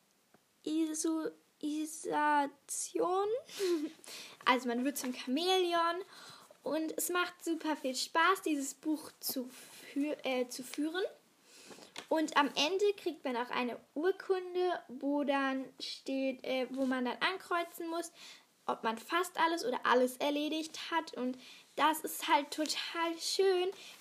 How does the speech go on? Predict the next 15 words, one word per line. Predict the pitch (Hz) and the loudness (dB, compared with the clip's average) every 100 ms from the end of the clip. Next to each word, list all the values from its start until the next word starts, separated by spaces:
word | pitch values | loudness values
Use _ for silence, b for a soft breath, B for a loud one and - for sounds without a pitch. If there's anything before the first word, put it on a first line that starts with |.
| - | -4
dieses | 277 277 | -2 -2
Buch | - 330 330 | -2 -2 -2
zu | - 277 | -6 -8
führen. | 262 - - 339 320 294 | -6 -6 0 4 4 2
Und | 247 | 0
es | 269 | -2
ist | 277 - | -4 -4
halt | 277 254 | -4 -2
super | 294 359 320 | -2 -2 0
jetzt | 285 269 262 | 2 2 0
in | 254 | -2
der | 233 | 0
Lockdown-Zeit, | 226 226 - 269 285 302 - 320 330 320 - B B B - | -2 -4 -2 -2 0 -4 -4 0 0 -2 -10 B B B 2
weil | 277 277 - - - - | 4 4 2 -2 -8 -6
man, | 285 294 | -2 -2